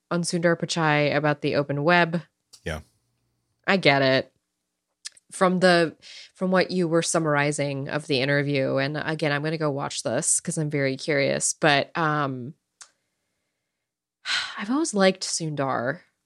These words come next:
Speaker 1: I really have. I've
Speaker 2: Yeah.
Speaker 1: always liked him because he, he seems to me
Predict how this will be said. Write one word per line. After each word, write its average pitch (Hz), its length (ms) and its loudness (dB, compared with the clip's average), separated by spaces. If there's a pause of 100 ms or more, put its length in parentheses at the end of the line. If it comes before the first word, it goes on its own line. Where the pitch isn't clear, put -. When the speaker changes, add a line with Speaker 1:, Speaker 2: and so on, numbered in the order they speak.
(760)
Speaker 1:
I 185 80 2
really 180 440 4
have. 139 460 0 (360)
I've 170 120 -2
Speaker 2:
Yeah. 160 80 -12
Speaker 1:
always 160 280 4
liked 127 280 -4
him 113 340 -8 (1400)
because 185 420 2
he, 196 260 2
he 214 240 -2
seems 196 400 2
to 175 120 -2
me 151 360 0